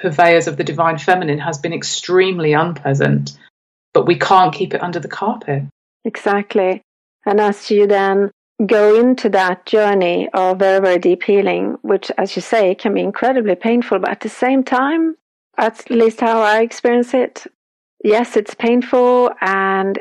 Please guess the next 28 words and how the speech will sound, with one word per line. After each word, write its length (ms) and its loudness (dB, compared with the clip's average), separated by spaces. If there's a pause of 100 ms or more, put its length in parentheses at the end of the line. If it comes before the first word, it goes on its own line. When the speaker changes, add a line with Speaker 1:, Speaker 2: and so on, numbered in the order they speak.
(120)
Speaker 2:
it's 260 -4
all 200 2
this 360 -4
traumatic 500 -2
stuff 320 -4
coming 300 0
up. 240 -2
I 200 -2
feel 360 0
myself 460 -2
being 180 -6
cleansed. 760 -6
So 200 -4
it's 220 0
a 60 0
beauty 680 -2
and 220 -2
a, 200 -4 (360)
and 160 0
a 60 0
wisdom 580 -2
that 160 -4
comes 320 -8
through 520 -2
that, 540 -6 (440)
that 280 -2
is 300 -4
just 680 -6